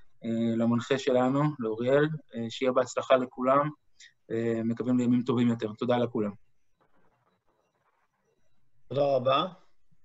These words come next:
Speaker 2: אה, אני חייב להודות שלא הייתי מרצה כל כך טוב. אה, אני לא טוב, <laughs> אני לא טוב בדברים האלה, אבל, אה, באירוח אנשים בוובינר ובפודקאסטים אני בסדר,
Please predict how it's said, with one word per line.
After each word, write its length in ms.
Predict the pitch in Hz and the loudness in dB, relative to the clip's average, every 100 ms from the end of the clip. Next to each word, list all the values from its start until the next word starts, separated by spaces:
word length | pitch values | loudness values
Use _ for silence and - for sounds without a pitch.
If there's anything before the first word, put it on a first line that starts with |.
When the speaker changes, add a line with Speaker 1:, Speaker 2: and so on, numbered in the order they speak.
| - | 2
Speaker 2:
אה, 500 | 120 120 117 117 113 - - _ _ _ _ _ _ | 6 8 10 10 8 6 -4 _ _ _ _ _ _
אני 140 | 135 131 | -2 8
חייב 220 | 139 139 | 10 12
להודות 320 | 139 139 135 | 10 10 8
שלא 260 | 147 127 127 | 8 12 12
הייתי 300 | 127 127 123 | 12 8 2
מרצה 380 | 117 110 120 | 2 4 2
כל 140 | 113 107 | 4 6
כך 140 | 107 - | 4 4
טוב. 300 | 107 98 95 - - _ - | 2 2 0 -16 -20 _ 0
אה, 320 | 92 98 95 | 4 4 4
אני 160 | 104 107 | 0 4
לא 200 | 113 113 | 6 6
טוב, 200 | 120 107 | 4 0
<laughs> 1300 | 107 - _ _ _ _ - _ _ - - - - | 0 -10 _ _ _ _ -20 _ _ -20 -20 -20 -8
אני 160 | 101 113 | 4 8
לא 100 | 131 | 10
טוב 160 | 135 123 | 8 6
בדברים 440 | 127 123 127 135 | 6 8 8 8
האלה, 580 | 139 143 151 160 - - | 6 6 8 6 4 2
אבל, 320 | 113 120 120 | 4 6 8
אה, 260 | 120 120 120 110 | 12 12 12 10
באירוח 720 | 110 117 113 120 123 156 160 | 6 8 8 6 8 8 8
אנשים 580 | 151 135 - 147 143 139 | 4 2 2 4 4 4
בוובינר 1040 | 127 127 120 117 113 131 131 131 131 123 117 110 | 8 12 12 10 8 6 6 2 4 2 2 -2
ובפודקאסטים 920 | 107 107 - 120 - 120 - 110 104 | -4 -4 0 0 2 -4 -2 -2 -2
אני 220 | 101 101 | -4 -6
בסדר, 600 | 95 - 110 107 120 151 | -6 -2 2 6 6 4